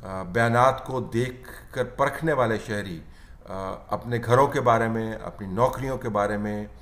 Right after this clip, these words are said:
अपने मुल्क के अंदर, अ, इन्वेस्टमेंट के बारे में जो माहौल है, अ, उसके हवाले से, अ,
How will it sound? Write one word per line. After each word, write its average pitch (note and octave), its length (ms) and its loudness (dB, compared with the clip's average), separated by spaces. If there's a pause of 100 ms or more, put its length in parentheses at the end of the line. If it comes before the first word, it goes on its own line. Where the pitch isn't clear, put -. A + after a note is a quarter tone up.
(320)
अपने A2+ 220 -2
मुल्क B2 360 -2
के B2 80 -8
अंदर, A2 380 -2
अ, - 760 -12 (380)
इन्वेस्टमेंट A#2 600 -2
के A#2+ 80 -4
बारे G#2 240 0
में G#2+ 140 -2
जो G2+ 160 -4
माहौल F#2+ 520 2
है, G2+ 140 0
अ, - 640 -14
उसके C#3+ 300 0
हवाले A2 340 2
से, A2 260 -4
अ, G#2+ 80 -10